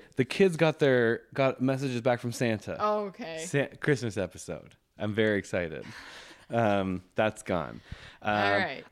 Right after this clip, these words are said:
Speaker 1: I wasn't
Speaker 2: It's
Speaker 1: gonna
Speaker 2: about
Speaker 1: give,
Speaker 2: me.
Speaker 1: I wasn't gonna give this. This is a birthday episode now. No, get it, all the holiday shit out of your face.
Speaker 2: It's part two, so it's birthday.
Speaker 1: Oh, yeah, yeah, it's
Speaker 2: Probably.
Speaker 1: birthday one.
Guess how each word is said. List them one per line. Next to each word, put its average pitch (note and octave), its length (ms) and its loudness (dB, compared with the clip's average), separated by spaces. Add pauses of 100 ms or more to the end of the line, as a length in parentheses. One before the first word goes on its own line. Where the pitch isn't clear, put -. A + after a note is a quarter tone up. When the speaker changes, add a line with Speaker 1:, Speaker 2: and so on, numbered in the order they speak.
Speaker 1:
I B2+ 120 2
wasn't D#3 340 2
Speaker 2:
It's D#3 100 2
Speaker 1:
gonna A#3+ 120 4
Speaker 2:
about D#4+ 160 6
Speaker 1:
give, F#4+ 80 2
Speaker 2:
me. B3 340 0
Speaker 1:
I D3+ 100 4
wasn't F3 360 2
gonna E3+ 160 2
give C3+ 260 0
this. C3+ 200 -2 (100)
This C3+ 140 -4
is C#3+ 120 -4
a A#2+ 60 2
birthday A#2+ 480 2
episode F2 420 -6
now. D#2+ 400 -10
No, A#2+ 260 0 (240)
get G3 220 2
it, D#3+ 260 -4
all E3+ 140 0
the D#3 120 0
holiday D3 360 4
shit D3 360 2
out C3+ 120 6
of B2+ 60 2
your A2+ 140 0
face. A#2+ 460 2
Speaker 2:
It's - 240 -2
part C#4+ 280 2
two, A#3 240 -6
so G3+ 120 -8
it's E3+ 100 -10
birthday. A3 420 -4
Speaker 1:
Oh, C3 160 6
yeah, A#2 140 4
yeah, G#2+ 180 6
it's F#2 80 2
Speaker 2:
Probably. D3 220 4
Speaker 1:
birthday A#2+ 200 0
one. F#2 300 -2